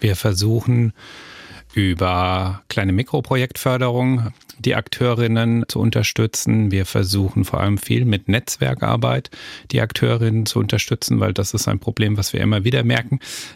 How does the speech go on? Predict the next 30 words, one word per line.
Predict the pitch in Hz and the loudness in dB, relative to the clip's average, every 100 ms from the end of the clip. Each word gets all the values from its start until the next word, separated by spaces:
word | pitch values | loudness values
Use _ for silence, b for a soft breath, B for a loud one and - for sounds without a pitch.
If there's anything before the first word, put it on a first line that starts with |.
| B | B
dass | 107 101 - | -2 0 -2
man | 104 101 98 | 0 0 0
gar | 101 | 0
nicht | 110 107 - - | 0 0 -2 -2
genau | 101 101 98 95 | 0 2 2 0
weiß, | 92 95 127 170 - 107 | 0 0 0 0 -2 0
welche | 104 123 147 | 0 2 0
Angebote | 117 135 127 131 123 117 | 2 2 2 0 0 0
es | 110 - | 0 0
gibt | 131 - | -2 0
in | 120 | 0
ländlichen | 117 120 120 113 131 | 2 2 0 0 0
Räumen. | 113 110 117 120 120 123 107 - | 0 0 2 2 2 2 0 -2
Und | 107 104 101 - - | 0 2 2 -2 0
wir | 104 | 2
versuchen | 101 104 101 101 | 2 2 2 2
darüber | 101 101 101 | 2 2 2
eine | 98 | 2
Plattform | - 135 - 123 110 | 2 -2 0 0 0
zu | - 110 | -2 -2
schaffen. | - 110 - 120 B B B | 0 0 0 -2 B B B
Wir | - | -4
versuchen, | - 98 104 101 98 | 0 2 2 2 2
die | |
Menschen | 101 104 - 107 | 2 2 2 2
miteinander | 110 104 104 107 | 2 2 2 2
ins | 101 - | 0 -2
Gespräch | - - 107 123 - - | -6 -2 0 0 -2 -2
zu | 120 120 120 117 | 0 2 0 -4
bringen, | - 127 120 120 | -2 0 2 2